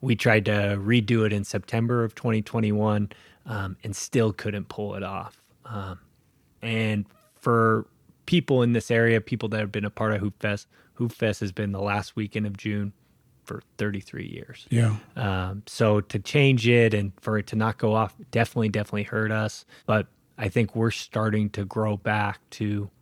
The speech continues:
Speaker 1: pre-pandemic numbers.
Speaker 2: Three thousand volunteers. I am very familiar with what it takes to put together and manage an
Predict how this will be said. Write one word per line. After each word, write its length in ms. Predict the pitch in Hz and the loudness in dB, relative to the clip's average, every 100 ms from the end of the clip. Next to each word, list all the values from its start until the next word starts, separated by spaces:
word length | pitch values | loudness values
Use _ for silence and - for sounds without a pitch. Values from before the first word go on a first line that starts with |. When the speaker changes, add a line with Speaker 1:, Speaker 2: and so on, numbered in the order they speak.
| - | -8
Speaker 1:
pre-pandemic 800 | 107 98 104 98 98 101 - - | -6 -4 -6 -6 -6 -8 -10 -10
numbers. 400 | 101 - - - - _ _ _ _ | -10 -10 -14 -20 -20 _ _ _ _
Speaker 2:
Three 420 | - - 151 170 180 | -20 0 6 8 10
thousand 480 | 160 170 156 151 | 10 10 10 8
volunteers. 800 | 131 135 135 127 131 127 113 113 156 135 _ - - - _ - | 10 10 10 8 8 8 6 0 -6 -8 _ -20 -20 -20 _ -2
I 360 | - 135 151 151 | 6 8 10 10
am 240 | 135 117 | 8 6
very 500 | 104 107 135 165 175 | 2 4 6 8 8
familiar 540 | - 147 143 143 139 135 | 8 8 10 10 10 8
with 160 | 120 | 6
what 240 | 110 120 131 | 4 6 6
it 160 | - | 2
takes 580 | - 135 135 - - - - | 4 6 6 2 -6 -6 0
to 180 | 123 | 2
put 240 | 107 135 123 | 4 2 4
together 560 | 127 123 123 123 123 | 2 4 4 6 6
and 160 | 113 110 | 6 4
manage 540 | 117 120 120 120 113 196 | 2 4 4 4 2 2
an 500 | 110 107 110 110 113 | 4 4 4 2 0